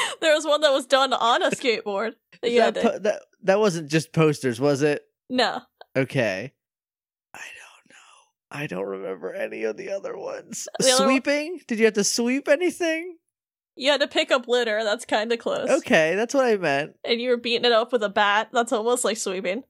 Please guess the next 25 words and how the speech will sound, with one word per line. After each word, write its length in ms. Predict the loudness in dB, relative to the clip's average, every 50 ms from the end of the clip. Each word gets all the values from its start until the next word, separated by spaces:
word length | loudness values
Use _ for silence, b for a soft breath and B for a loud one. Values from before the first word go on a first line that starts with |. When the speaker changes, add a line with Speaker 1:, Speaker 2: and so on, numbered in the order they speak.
| _ -6
Speaker 2:
Yeah, 360 | 0 2 2 2 2 2 0
okay. 500 | 0 2 2 2 2 2 0 -2 -4 -8 _ _ _ _ _ -2
Basically 380 | 0 0 0 0 -2 -2 -2 -2
the 60 | -2
same 300 | -2 -2 -4 -4 -4 -6
thing. 500 | -4 -2 -2 -2 -2 -2 -6 -10 -14 -16 _ _ _ _ -6 -2
Speaker 1:
Absolutely. 680 | -2 -2 -2 -2 -4 -4 -2 -4 -6 -8 -8 -10 _ _ _ _ _ _ _ _ _ _ -2
Speaker 2:
Was 120 | 0 0
that 120 | 2 2
the 80 | 0 0
trash 380 | 0 0 0 0 0 0 -2 -2
bags? 640 | -2 0 0 0 -2 -4 -6 -6 -8 -8 -10 -12 _ _ _ _ _ _ _ _ _ _ _ _ _ _ _ _ _ _ _ 2
Speaker 1:
Uh, 220 | 4 4 4 4
there 180 | 4 4 4 4
was 260 | 4 2 2 2 0
one 260 | 0 0 0 2 0
with 120 | 0 0 0
a 60 | 0
bag. 420 | 0 0 -2 -2 -4 -6 -10 -14 _ _ _ _ _ _ _ _ _ -2
Speaker 2:
Okay, 380 | 0 2 2 0 0 -2 -6 -12
th-, 240 | -12 -10 -2 2
there 80 | 2 4
was, 80 | 4 4
like, 160 | 2 0 0
a, 60 | -2